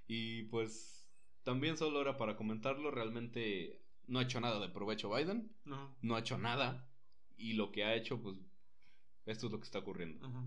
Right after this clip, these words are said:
Speaker 1: O sea, se está yendo a la mierda todo en principio. Ya le echó el desmadre a Rusia, a Putin. Y vamos a ver cómo acaba esto. Dijo que,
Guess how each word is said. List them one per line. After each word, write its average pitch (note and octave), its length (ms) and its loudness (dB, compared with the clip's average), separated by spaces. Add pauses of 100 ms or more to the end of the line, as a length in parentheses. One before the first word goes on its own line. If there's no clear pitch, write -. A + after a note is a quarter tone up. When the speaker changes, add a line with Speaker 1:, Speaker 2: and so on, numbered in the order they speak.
(120)
Speaker 1:
O - 80 -4
sea, G#2 120 -2
se - 80 -6
está - 160 2
yendo A2+ 220 2
a G#2+ 40 6
la G#2 100 2
mierda G#2+ 340 2
todo A#2 220 4
en G#2+ 120 0
principio. B2 520 0
Ya G#2+ 240 2
le A2 160 2
echó A2 420 0 (360)
el G2 100 -4
desmadre A2+ 380 2
a - 20 0
Rusia, C#3 460 0
a G#2 120 -6
Putin. D#3+ 480 0 (360)
Y G2+ 80 0
vamos A#2 240 2
a A#2+ 40 2
ver G#2+ 120 2
cómo G#2+ 160 0
acaba A2+ 200 2
esto. B2+ 220 4
Dijo F3+ 400 4
que, G#2 340 -2